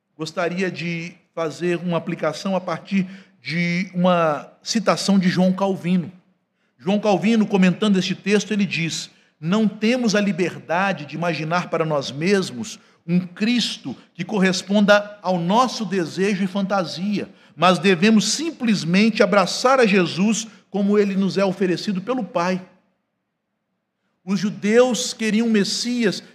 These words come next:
que correspondesse às suas expectativas e por isso eles rejeitaram a Jesus. Muitos crentes têm tropeçado em Cristo porque imaginam que, pelo fato de serem crentes e servos de Jesus,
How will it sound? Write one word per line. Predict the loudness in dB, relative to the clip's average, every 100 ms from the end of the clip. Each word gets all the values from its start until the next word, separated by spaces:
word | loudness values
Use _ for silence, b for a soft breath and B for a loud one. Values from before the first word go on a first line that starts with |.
| B
que | -8
correspondesse | -2 4 8 8 6 0 2 4 2 4
às | 2 2
suas | -4 0 2 2 0
expectativas | -4 -6 -10 -8 -10 -8 -6 -4 -4 -10 B
e | -8
por | -2 2
isso | 2 2
eles | 0
rejeitaram | 2 2 2 2 6 6 8
a |
Jesus. | 4 2 -4 -8 -10 -14 -20 _ _ _ _ _ b b
Muitos | 2 2 2 -2 -2
crentes | 0 0 2 -2 -4 -6
têm | -2 -2
tropeçado | 2 2 4 0 2 0 2 0
em |
Cristo | -2 -2 0 0 -2 -6 B 0
porque | 0 2 2 2 0 -4
imaginam | 0 4 4 2 -2 -2 0 -2 -4 -10
que, | -4 0 2 2 0 -6 -18 -2
pelo | 0 0
fato | 2 0 2
de | -2
serem | 0 2 4 2
crentes | 2 2 2 2 -2 -4
e |
servos | -4 4 4 6 2
de | 0
Jesus, | 0 0 0 0 2 0 -4